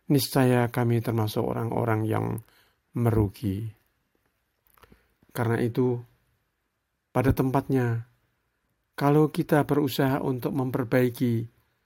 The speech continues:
sumber makanan kita, sumber rizki kita,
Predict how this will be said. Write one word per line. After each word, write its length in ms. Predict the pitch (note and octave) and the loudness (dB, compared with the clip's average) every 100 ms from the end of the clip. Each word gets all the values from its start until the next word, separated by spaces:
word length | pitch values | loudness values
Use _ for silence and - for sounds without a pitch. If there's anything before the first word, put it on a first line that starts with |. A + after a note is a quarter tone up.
| _ _ | _ _
sumber 800 | - - C3+ B2+ B2 A2+ A2+ A2+ - _ _ _ - | -20 -4 0 2 2 2 0 -2 -10 _ _ _ -4
makanan 560 | C3 A2+ A#2+ A#2 A#2 | -2 0 0 0 0
kita, 480 | G#2+ A#2 B2 A2+ G#2+ - _ _ _ _ _ - | -2 -2 0 0 -2 -8 _ _ _ _ _ -6
sumber 400 | - D3 C3+ B2+ | 0 2 4 2
rizki 560 | C3 C#3+ A2+ - C#3 | 2 0 0 0 0
kita, 480 | C#3 B2+ A#2+ A2 G#2+ | 0 0 0 -2 -6